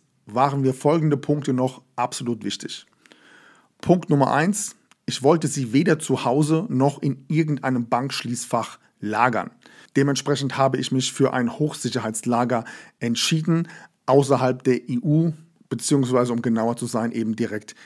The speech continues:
in der Schweiz. Zweitens, ich habe mich für diesen Anbieter entschieden, weil ich sogenannte Großhändlerpreise generieren kann. Das heißt, ich komme günstiger an den jeweiligen Rohstoffpreis ran,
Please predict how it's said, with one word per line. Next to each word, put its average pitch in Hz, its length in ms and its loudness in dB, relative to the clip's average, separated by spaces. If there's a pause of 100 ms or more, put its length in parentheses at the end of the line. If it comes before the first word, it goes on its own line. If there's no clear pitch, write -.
(120)
in 117 140 -2
der 104 100 -2
Schweiz. - 600 -4 (140)
Zweitens, 180 720 2 (720)
ich - 180 -2
habe 170 180 4
mich 156 220 4
für 139 260 8
diesen 139 280 2
Anbieter 147 480 2
entschieden, 156 600 0 (280)
weil 123 280 4
ich 139 120 0
sogenannte 135 560 4
Großhändlerpreise 117 1600 -2 (200)
generieren 123 560 0
kann. - 220 -8
Das - 160 -8
heißt, 127 220 -2
ich 131 80 -6
komme 131 280 0 (260)
günstiger 143 920 4 (340)
an 143 260 2
den 135 160 4
jeweiligen 127 420 4
Rohstoffpreis 127 880 0
ran, 147 320 0